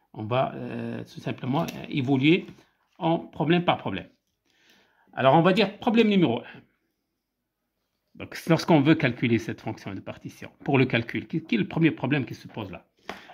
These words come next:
Alors, on va appeler problème un. Ça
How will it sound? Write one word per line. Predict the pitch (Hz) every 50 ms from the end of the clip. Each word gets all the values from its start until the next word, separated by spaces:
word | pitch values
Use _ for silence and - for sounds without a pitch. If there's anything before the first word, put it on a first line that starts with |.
| - -
Alors, | - 98 92 101
on |
va | 104 113
appeler | 113 - - 165
problème | 160 - - 208 180 156 143 131 135 -
un. | 104 151 220 - - - _ _ _ _ _ _ - _ _ _ _ _ _ _ _
Ça | _